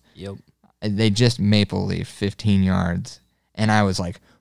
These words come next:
Speaker 2: "Oh my gosh, they're gonna literally <laughs> land in the decoys." I think I, I have it on video. I haven't edited it yet, but I'm pretty sure I say that. I was like, "They're, they're gonna land." <laughs>
Speaker 1: Yeah.
Speaker 2: And, yeah, they, oh,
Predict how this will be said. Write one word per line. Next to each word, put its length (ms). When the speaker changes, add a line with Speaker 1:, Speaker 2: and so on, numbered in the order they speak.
Speaker 2:
"Oh 80
my 140
gosh, 480
they're 260
gonna 300
literally 580
<laughs> 0
land 420
in 200
the 80
decoys." 640
I 120
think 200
I, 180
I 260
have 180
it 60
on 160
video. 300
I 80
haven't 260
edited 300
it 100
yet, 200
but 80
I'm 120
pretty 200
sure 200
I 40
say 220
that. 280
I 80
was 100
like, 200
"They're, 220
they're 140
gonna 240
land." 420
<laughs> 160
Speaker 1:
Yeah. 200
Speaker 2:
And, 360
yeah, 340
they, 420
oh, 340